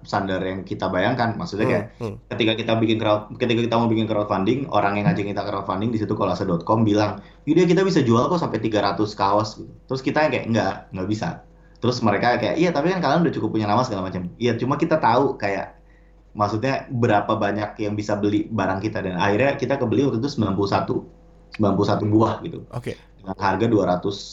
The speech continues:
Speaker 1: lima puluh ribu kalau, kalau nggak salah.
Speaker 2: Iya.
Speaker 1: Dan itu menurut kita prestasi.
Speaker 2: Iya,
Speaker 1: Gitu.
Speaker 2: iya.
Speaker 1: Eh, apa
Speaker 2: Iya.
Speaker 1: namanya, eh, bu-, buat kita angka sembilan puluh satu adalah angka yang besar.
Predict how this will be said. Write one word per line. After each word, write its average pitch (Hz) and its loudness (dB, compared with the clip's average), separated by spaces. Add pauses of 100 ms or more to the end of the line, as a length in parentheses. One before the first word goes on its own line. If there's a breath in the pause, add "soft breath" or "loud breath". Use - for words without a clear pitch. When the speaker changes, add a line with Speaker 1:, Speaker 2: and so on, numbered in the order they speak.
(200)
Speaker 1:
lima 92 -4
puluh 95 0
ribu 131 2
kalau, 98 -2
kalau 95 -2
nggak 87 0
salah. 98 0
Speaker 2:
Iya. 101 -8 (680 loud breath)
Speaker 1:
Dan 120 4
itu 123 6
menurut 190 4
kita 180 2
prestasi. 110 -4
Speaker 2:
Iya, 110 -4 (160)
Speaker 1:
Gitu. 87 -8
Speaker 2:
iya. - -12 (240)
Speaker 1:
Eh, 95 -4
apa 90 -2
Speaker 2:
Iya. 123 2
Speaker 1:
namanya, 110 2 (200)
eh, 87 0 (200)
bu-, 117 4
buat 113 4
kita 147 2
angka 113 0
sembilan 104 -2
puluh 104 0
satu 101 0
adalah 98 -2
angka 90 -6
yang 92 -4
besar. 90 -4